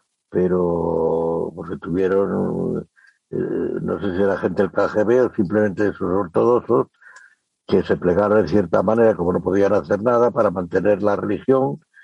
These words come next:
eh, eh, visto retrospectivamente, para mantener la fe, pues se mantuvieron leales al, al Kremlin soviético, pero ma-, ma-, a co-, a cambio de mantener la religión.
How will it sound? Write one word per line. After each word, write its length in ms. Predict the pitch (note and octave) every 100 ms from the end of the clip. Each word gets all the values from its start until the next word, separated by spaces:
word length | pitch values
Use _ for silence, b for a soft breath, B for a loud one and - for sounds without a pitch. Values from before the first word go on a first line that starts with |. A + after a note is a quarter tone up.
| b
eh, 180 | - F2
eh, 200 | - E2 -
visto 360 | F2+ F2+ G2+
retrospectivamente, 1120 | F2 F2+ F2+ D#2+ F2 A2+ A#2 A2+ G#2 B2 C3 - b b
para 180 | G2+ F#2+
mantener 460 | F#2+ F2 F#2 G#2+ G#2
la 180 | A#2
fe, 320 | - A#2+ C3+ D3 _ _ _ _ _
pues 180 | G#2+ G2+
se 80 |
mantuvieron 920 | F2+ F2+ E2 G2+ F#2 A2+ A2 B2+ B2+ A2
leales 480 | G2+ A2+ A2 G#2+ -
al, 640 | A2 G#2 G2 G2+ F#2+ G2 G2 _ b b b b
al 200 | - G#2+
Kremlin 720 | - B2+ B2 A#2+ B2+ A#2+ A#2 G#2+
soviético, 720 | - A#2+ C3+ - A2+ G#2+ D#3 D#3 _ _ b b b _ _ _
pero 320 | - G2+ A#2
ma-, 220 | A#2 A2 F#2+
ma-, 200 | G2 -
a 160 | G2
co-, 300 | F2+ F#2+ F#2 F#2
a 140 | G2 F2+
cambio 240 | G2+ G2
de 80 | G#2+
mantener 400 | F#2 E2+ E2+ F2+
la 100 | F2
religión. 560 | E2+ E2 - D3+ G#2